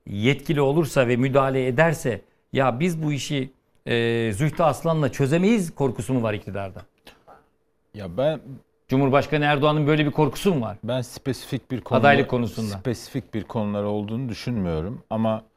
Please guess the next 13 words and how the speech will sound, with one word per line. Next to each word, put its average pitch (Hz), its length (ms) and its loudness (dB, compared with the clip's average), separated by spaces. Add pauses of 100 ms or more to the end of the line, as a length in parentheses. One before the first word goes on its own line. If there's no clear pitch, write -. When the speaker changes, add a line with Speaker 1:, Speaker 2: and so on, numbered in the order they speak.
(220)
Speaker 2:
önlerine 107 540 -2
çıkacak, - 680 -6 (180)
e, 85 40 -6 (420)
bütün 117 260 -8
engellerin, 95 800 -4 (560)
e, 90 260 -4 (200)
aşılacağı 120 680 -2
en 131 180 -4
son 101 300 -6
nokta, 135 480 -6 (180)
e, - 40 -20 (100)
Anayasa 98 600 -6
Mahkemesi'dir. 73 840 -10